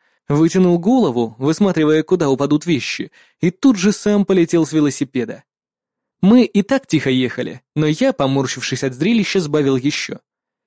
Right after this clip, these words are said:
Любителя погонять протащило по газону несколько метров. Сам в футболке и шортах, поэтому ободрался знатно.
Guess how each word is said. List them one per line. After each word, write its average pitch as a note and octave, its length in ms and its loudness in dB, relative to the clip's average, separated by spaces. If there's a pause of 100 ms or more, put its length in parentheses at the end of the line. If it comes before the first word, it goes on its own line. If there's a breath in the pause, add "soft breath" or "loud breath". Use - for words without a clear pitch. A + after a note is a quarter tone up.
(220)
Любителя A3 520 2
погонять F#3 440 0
протащило E3 480 0
по D#3+ 120 -4
газону D3+ 340 0
несколько D3+ 380 -2
метров. D3 500 -6 (520)
Сам C#3 340 -4
в - 40 -14
футболке C#3 560 -2
и C3 40 0
шортах, G3 460 -4
поэтому C#3+ 440 0
ободрался C#3+ 540 0
знатно. B2+ 520 -6